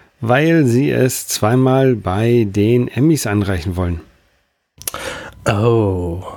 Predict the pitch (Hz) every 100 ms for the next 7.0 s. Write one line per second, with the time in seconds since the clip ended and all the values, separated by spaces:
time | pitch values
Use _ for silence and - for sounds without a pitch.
0 | - - - - _ _ 120 110 104 98
1 | 110 117 127 131 139 123 104 110 120 127
2 | 117 117 104 120 113 113 - 107 - 85
3 | - _ _ _ _ - 120 104 123 123
4 | 110 - 110 87 - - 104 - 135 -
5 | - - 123 110 101 98 107 117 - 117
6 | - 120 113 - 113 107 98 - - -